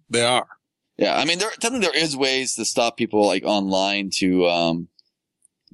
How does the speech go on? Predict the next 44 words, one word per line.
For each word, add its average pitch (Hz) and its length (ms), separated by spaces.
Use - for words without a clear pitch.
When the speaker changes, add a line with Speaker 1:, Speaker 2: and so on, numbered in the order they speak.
Speaker 2:
to 92 320
prove 127 240
that 113 80
you're 104 140
over 98 180
eighteen. 95 440
You 87 100
could, 95 180
A, 107 320
make 104 260
'em 98 80
have 98 180
to 98 80
have 90 80
a 82 60
credit 90 260
card 85 240
in 82 80
their 78 120
name 76 260
or 80 60
something, 78 420
which, 85 220
yeah, 117 180
I 113 80
know 113 140
you 107 100
can 92 80
get 104 100
your 98 120
mom's 95 340
credit 90 240
card, 76 240
but 76 80
I'm 90 80
just 87 160
saying 85 380
it's - 280
somewhat 110 500
a - 20
little 82 280
bit 69 60
more 76 220
realistic. 80 480